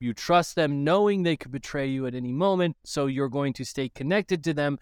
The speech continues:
You're going to check in, make sure that they have what they need, make sure the results that they say they're committed to creating are being created,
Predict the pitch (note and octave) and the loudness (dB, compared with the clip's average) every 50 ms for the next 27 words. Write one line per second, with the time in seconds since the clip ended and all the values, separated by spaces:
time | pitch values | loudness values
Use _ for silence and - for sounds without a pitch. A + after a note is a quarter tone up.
0 | _ _ _ _ _ C#3 C3 C#3 C#3 C3+ B2+ A#2 - - C#3+ B2+ A2+ - - F3+ | _ _ _ _ _ -2 0 2 2 2 0 -2 -4 -2 -2 -2 -2 -4 -2 2
1 | F#3+ G3+ G3 F#3+ - - _ _ _ _ C#3+ C3+ B2 - - D3+ C#3+ C3 B2+ A#2+ | 4 4 4 4 0 -4 _ _ _ _ -2 -2 -2 -2 -2 -2 0 0 -2 -2
2 | - C3 B2+ A#2+ C3 C3+ C3 B2 B2+ A#2+ A2+ B2+ B2+ B2+ C#3 E3 F#3+ F#3+ F3+ D#3+ | -2 -2 0 0 0 0 0 0 0 -2 -2 -2 -2 -2 0 0 0 0 -2 -4
3 | - _ _ _ _ - C3+ A#2 - - B2 B2+ B2 A#2 A#2+ A#2 A#2 D3 D#3+ E3 | -6 _ _ _ _ -6 -6 -6 -4 -4 -4 -2 -2 -2 -2 0 2 4 4 4
4 | - - - C3 - C3+ B2+ A#2 - D3 C#3 B2 B2+ A#2+ - - B2+ B2+ A#2+ A2+ | 4 0 -6 -6 -2 -2 -2 -2 -2 -4 -2 -2 -2 -4 -4 -4 -4 -4 -4 -6
5 | G#2+ G#2+ - - D3 E3 E3 E3 D#3+ D3+ - - _ _ - A#2 A#2 A2 B2+ B2 | -8 -12 -8 -4 0 0 2 0 0 -2 -6 -14 _ _ -4 -4 -2 0 0 -2
6 | A#2+ A2+ - - C#3 C#3+ D#3+ F#3 F#3+ G3+ G3+ F3+ | -2 -2 -4 -2 0 2 2 4 4 4 2 0